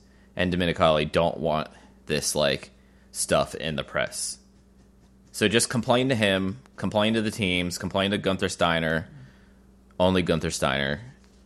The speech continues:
and, <laughs> you know, just, just do it that way. I don't have an issue with their frustrations. I don't, I think their frustrations are valid. I just don't think the way they're voicing them, again, it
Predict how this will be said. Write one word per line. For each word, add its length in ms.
and, 400
<laughs> 800
you 160
know, 160
just, 360
just 220
do 120
it 100
that 200
way. 220
I 120
don't 100
have 460
an 120
issue 640
with 260
their 360
frustrations. 800
I 80
don't, 240
I 40
think 200
their 100
frustrations 540
are 80
valid. 400
I 80
just 160
don't 180
think 160
the 60
way 240
they're 180
voicing 500
them, 260
again, 640
it 220